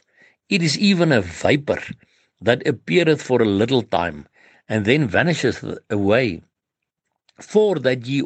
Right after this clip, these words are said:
ought to say, If the Lord will, we shall live and do this or that. But now ye rejoice in your boastings.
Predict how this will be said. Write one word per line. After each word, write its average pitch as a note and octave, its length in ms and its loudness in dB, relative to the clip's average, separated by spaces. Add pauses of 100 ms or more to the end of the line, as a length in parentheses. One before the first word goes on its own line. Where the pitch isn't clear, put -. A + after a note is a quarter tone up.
(100)
ought C4 260 0
to A#2 140 -6
say, - 420 -6 (640)
If D#3+ 200 0
the C#3 140 4
Lord F3+ 480 2
will, G2 420 0 (400)
we B2 240 2
shall A#2 220 2
live G2+ 500 0 (120)
and G#2 200 -4
do D3+ 160 2
this - 440 0 (160)
or G2+ 180 -4
that. F#2 400 -2 (560)
But G#2+ 160 2
now D3+ 420 2
ye A#2+ 280 0
rejoice A#2 580 0
in B2 160 -6
your G2+ 240 0
boastings. A#2+ 800 -2